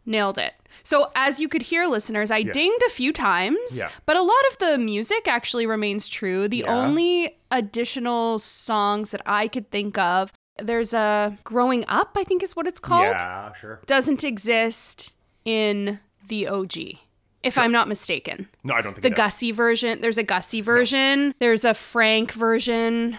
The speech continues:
Speaker 2: Yeah.
Speaker 1: that he sings in his new apartment before everyone gets there.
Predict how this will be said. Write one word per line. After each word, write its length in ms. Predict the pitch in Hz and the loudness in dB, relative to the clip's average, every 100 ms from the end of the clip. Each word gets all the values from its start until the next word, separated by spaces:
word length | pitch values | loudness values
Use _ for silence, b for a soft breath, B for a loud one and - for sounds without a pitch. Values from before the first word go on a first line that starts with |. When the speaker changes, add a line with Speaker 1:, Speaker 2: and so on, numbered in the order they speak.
| - | -12
Speaker 2:
Yeah. 100 | 78 - | -18 -6
Speaker 1:
that 160 | 220 208 | -4 -4
he 340 | 220 214 214 | -4 -4 -4
sings 680 | 202 - 226 208 208 202 196 | -4 -4 -2 0 0 -2 -4
in 140 | 202 | -4
his 180 | 202 202 | -6 -4
new 140 | 214 185 | -2 -4
apartment 760 | - - - 247 330 480 - | -4 -4 -4 -2 -4 -4 -6
before 340 | 233 220 202 196 | -4 -4 -2 -2
everyone 380 | 185 196 185 185 | -2 -4 -4 -6
gets 280 | - - | -8 -8
there. 360 | - 285 370 403 | -4 0 0 0